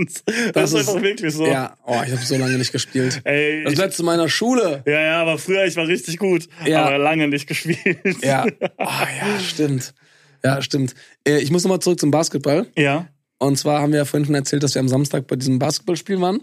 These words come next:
Speaker 1: Mhm.
Speaker 2: Und die Bochumer spielen ja in der, ähm, zweiten Bundesliga Pro A.
Speaker 1: Ja.
Speaker 2: Es gibt aber auch noch die zweite Bundesliga Pro
Speaker 1: Pro
Speaker 2: B.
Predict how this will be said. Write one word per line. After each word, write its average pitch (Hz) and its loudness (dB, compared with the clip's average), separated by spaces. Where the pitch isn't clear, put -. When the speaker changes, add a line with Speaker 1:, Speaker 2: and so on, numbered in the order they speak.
Speaker 1:
Mhm. 143 2
Speaker 2:
Und 135 2
die 131 0
Bochumer 180 0
spielen 151 2
ja 147 2
in 139 2
der, 135 2
ähm, 120 0
zweiten 143 0
Bundesliga 123 0
Pro 127 -2
A. 120 -2
Speaker 1:
Ja. 123 0
Speaker 2:
Es - -8
gibt 139 0
aber 123 0
auch 139 4
noch 143 0
die 139 -8
zweite 143 0
Bundesliga 151 0
Pro - 2
Speaker 1:
Pro 131 4
Speaker 2:
B. 147 4